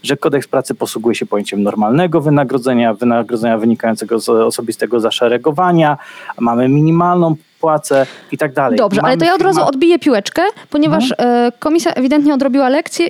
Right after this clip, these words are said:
Speaker 2: i, a, jako wynagrodzenie stosuje wszystkie elementy, które trafiają na konto, e, pracownika.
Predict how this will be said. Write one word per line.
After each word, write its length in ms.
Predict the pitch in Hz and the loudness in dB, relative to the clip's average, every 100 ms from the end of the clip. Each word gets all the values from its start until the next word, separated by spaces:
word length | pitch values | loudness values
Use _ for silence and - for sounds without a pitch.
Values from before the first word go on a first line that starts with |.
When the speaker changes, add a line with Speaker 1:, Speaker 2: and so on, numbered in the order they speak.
| - | 0
Speaker 2:
i, 320 | 277 294 294 - | 2 4 2 0
a, 320 | 240 240 233 | 0 0 0
jako 280 | 240 262 277 | 0 0 -2
wynagrodzenie 920 | 240 311 311 285 262 262 247 254 320 392 - - - | 2 2 2 0 0 2 2 2 2 -2 -8 -20 -16
stosuje 680 | - 302 302 311 311 311 269 | -4 -2 0 2 4 2 0
wszystkie 720 | - 359 339 - - 165 - | -2 -2 -2 -6 -4 -4 -2
elementy, 680 | - 233 240 262 254 220 339 | 0 2 2 2 0 0 -2
które 240 | - 269 | 0 -2
trafiają 480 | 254 269 - 302 294 | 0 -2 0 0 2
na 120 | 269 | 0
konto, 320 | 262 269 262 254 - | 0 -2 0 -4 -4
e, 220 | 226 226 | -2 -2
pracownika. 720 | 240 240 240 233 220 - 69 | -2 -2 2 2 2 0 -6